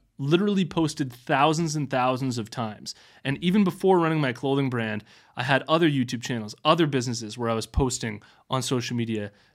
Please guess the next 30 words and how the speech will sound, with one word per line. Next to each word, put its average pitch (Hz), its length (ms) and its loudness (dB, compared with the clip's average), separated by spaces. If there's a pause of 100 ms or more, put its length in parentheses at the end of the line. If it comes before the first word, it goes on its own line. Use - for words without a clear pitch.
nonstop. 117 760 0 (340)
And 127 240 -2
even 190 200 4
if 214 120 2
you 196 100 2
look 185 180 2
at 196 100 -4
this 147 200 -4
YouTube 175 400 -2
channel 120 300 -2
here 110 340 -4 (240)
and 127 80 -4
you 123 60 0
scroll 147 400 2
through 165 260 4
it, 113 200 0 (320)
you'll 135 120 0
notice 143 240 2
I've 143 80 2
been 131 140 0
posting 147 340 0
for 123 100 -6
six - 340 -4
years. 151 440 2
I 131 60 0
haven't 156 240 0
missed 147 200 -4
a 131 60 -4
single 185 640 2
week 147 560 -4